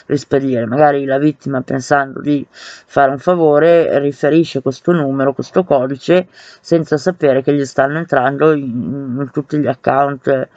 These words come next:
banking, insomma. Eh, anche sul conto corrente è simile, si può associare a vari metodi di pagamento,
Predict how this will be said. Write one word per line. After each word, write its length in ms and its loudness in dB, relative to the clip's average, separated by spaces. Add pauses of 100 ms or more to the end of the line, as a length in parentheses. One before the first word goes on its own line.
(320)
banking, 680 -2
insomma. 540 -2 (840)
Eh, 540 2
anche 560 2
sul 180 -8
conto 360 0
corrente 960 2
è 80 2
simile, 800 -2
si 140 -18
può 180 0
associare 560 0
a 80 -2
vari 180 0
metodi 400 -6
di 140 -10
pagamento, 800 0